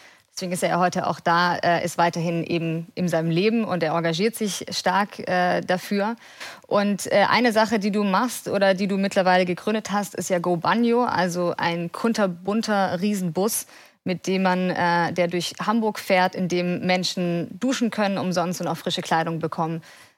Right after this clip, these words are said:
Warum glaubst du, ist Duschen oder Hygiene, ein, ein gepflegtes Äußeres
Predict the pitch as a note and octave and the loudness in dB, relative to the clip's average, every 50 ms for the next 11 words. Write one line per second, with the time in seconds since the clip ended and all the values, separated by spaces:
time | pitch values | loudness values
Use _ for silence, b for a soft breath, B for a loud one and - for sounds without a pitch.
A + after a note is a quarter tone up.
0 | B _ - F3 G3+ A3 A#3 A3 - A3 G3+ G3 G3+ F3+ - - - - G3+ A3 | B _ 2 2 4 4 2 0 0 0 0 0 0 -2 -6 -8 -4 -2 0 2
1 | B3 B3 A#3 - - C#3+ F3+ G3 E3+ - - - F3+ E3 - G3+ A3+ A3 - - | 4 2 2 0 0 -2 -2 -2 -4 -6 -6 -6 -8 -4 0 0 0 0 0 0
2 | A3 G#3 G#3 - - E3+ E3 F3 F3+ F3 D#3 E3+ F#3+ G3 G3+ G3+ G3 G3 G3 F#3+ | 0 0 0 0 0 0 0 0 -2 -2 -2 -2 -2 0 0 2 2 2 2 2
3 | F#3+ F3 - E3 F3 F3 E3+ B2+ F#3 F3 E3+ - - G3+ G#3+ - G3+ - - - | 0 0 -2 -2 -2 -2 -2 -2 -2 -4 -4 -2 -2 -2 0 0 -2 -4 -2 -2
4 | C#3 F#3 F#3 - G3 E3+ F3+ F3+ E3+ - - | -2 -2 0 0 0 0 0 0 0 -2 -8